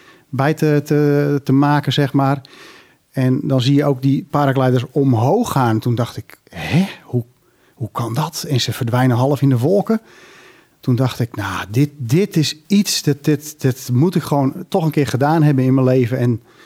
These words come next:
eh, toen reed ik naar huis toe van vakantie. Toen dacht ik, "Jeetje, dit, dit, dit." En dat bleef zo in mijn, in mijn gedachten hangen dat ik dacht,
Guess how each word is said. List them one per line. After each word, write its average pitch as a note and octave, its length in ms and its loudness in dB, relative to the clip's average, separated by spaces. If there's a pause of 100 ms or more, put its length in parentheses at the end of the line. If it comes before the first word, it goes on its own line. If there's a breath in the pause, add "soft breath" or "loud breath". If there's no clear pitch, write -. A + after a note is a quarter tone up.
(640 soft breath)
eh, A#2 500 -2
toen A#2 220 0
reed D3 100 2
ik C3 80 -2
naar B2+ 120 2
huis E3+ 200 2
toe F3+ 120 0
van D3+ 160 0
vakantie. E3+ 460 -2
Toen C#3 140 -6
dacht C3+ 180 -2
ik, A#2+ 100 -8
"Jeetje, - 460 -10
dit, B2 240 -4
dit, C#3 200 0
dit." D3 220 0
En C3+ 60 2
dat B2 140 -2
bleef C#3+ 240 0
zo A3+ 200 0
in F#3 100 4
mijn, D#3 240 2
in E3 140 2
mijn D3 120 0
gedachten D3 360 -2
hangen E3+ 300 0
dat E3 100 -2
ik C#3+ 60 -6
dacht, D3 240 -4